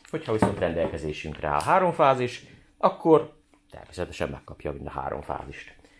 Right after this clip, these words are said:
A leírás egyébként nem ír arról, hogy a forgásirány az merre fele kell legyen, szóval megpróbáljuk, hogy működik, vagy nem. Ha nem működik, akkor valamelyik kettő fázist kell felcserélni, ahhoz, hogy a forgásirány jó legyen.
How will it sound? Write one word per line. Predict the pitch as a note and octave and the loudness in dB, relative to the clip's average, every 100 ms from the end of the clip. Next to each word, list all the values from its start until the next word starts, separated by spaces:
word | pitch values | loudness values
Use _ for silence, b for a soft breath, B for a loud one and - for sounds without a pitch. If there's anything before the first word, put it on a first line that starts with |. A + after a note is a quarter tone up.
| - - B B B B B | -2 -2 B B B B B
A | B2+ | 4
leírás | E3+ A#2 A2+ A#2 | 6 6 4 4
egyébként | A#2 A2 A2+ A2 | 0 2 2 2
nem | B2 | 2
ír | G2+ G2 | 4 6
arról, | G2 F#2+ F#2 G2+ | 8 8 6 4
hogy | A#2+ G2+ F2 E2 - - - | 4 2 2 2 -6 -18 -4
a | E2+ E2 | -2 -2
forgásirány | - G2+ F2+ F2 - E2+ E2+ F2 | 0 2 2 0 -2 -2 0 -2
az | D2 E2 | -4 -4
merre | G2+ G2+ F2+ | 2 4 4
fele | E2+ E2+ E2+ E2 | 4 2 0 0
kell | - F#2 E2 | -2 2 4
legyen, | E2 G2 F3+ - - | 4 4 4 0 -10
szóval | - A#2 A2 G#2 G2 | -2 4 6 6 4
megpróbáljuk, | B2 - D#2+ D2 D2 - | 0 -4 -4 -2 -4 -2
hogy | E2 | -2
működik, | B2 D3 E3 E3 - | 0 0 0 -2 -6
vagy | D3 D3+ | -10 -4
nem. | F#3+ G3+ - - - | -4 -4 -8 -20 -8
Ha | C#3 | -4
nem | D#3 | -2
működik, | C#3+ B2 A#2+ A2 - | -4 -2 -2 -2 -6
akkor | - - F#2 F#2 - | -12 -2 2 2 0
valamelyik | - D#2 D2+ - | -2 0 0 -4
kettő | D2+ - D2 | -6 -4 -4
fázist | D2+ C#2+ C2+ C#2 - | 0 -2 -2 -8 -8
kell | D2 C#2+ | -6 -6
felcserélni, | - - - A2 C3+ E3 F3 F3 B B B | -4 -6 0 4 6 6 4 -2 B B B
ahhoz, | - E2+ E2+ | -2 0 0
hogy | D2+ | -4
a | |
forgásirány | - F2 D#2 C#2+ F2 D#2 D#2 | 0 0 0 -2 0 0 2
jó | E2 F2+ | 4 6
legyen. | E2 E2+ C3 | 6 6 6